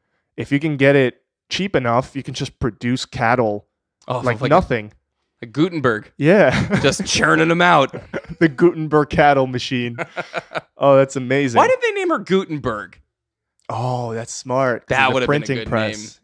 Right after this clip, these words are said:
Speaker 2: name.
Speaker 1: Yeah, come on. Dolly 'cause of the boobs. <sighs> Dumb scientist. Anyway, she's dead now. Um, <laughs>
Speaker 2: That's,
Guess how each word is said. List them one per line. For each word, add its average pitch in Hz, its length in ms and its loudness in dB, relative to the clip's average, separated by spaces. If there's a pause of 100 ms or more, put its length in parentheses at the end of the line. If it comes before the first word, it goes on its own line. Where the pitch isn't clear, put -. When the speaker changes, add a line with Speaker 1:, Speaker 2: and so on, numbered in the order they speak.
Speaker 2:
name. 120 120 -8
Speaker 1:
Yeah, 101 160 -6
come 135 220 -6
on. 104 280 -10
Dolly 120 400 2
'cause 117 160 -6
of 107 140 -6
the 104 180 -10 (140)
boobs. 131 460 -2 (800)
<sighs> - 760 -20
Dumb 101 180 -16
scientist. - 760 -18 (380)
Anyway, 135 380 2
she's 175 260 -6
dead 135 300 2
now. 110 400 -4 (520)
Um, 113 520 -2 (680)
<laughs> - 680 -6
Speaker 2:
That's, 240 300 0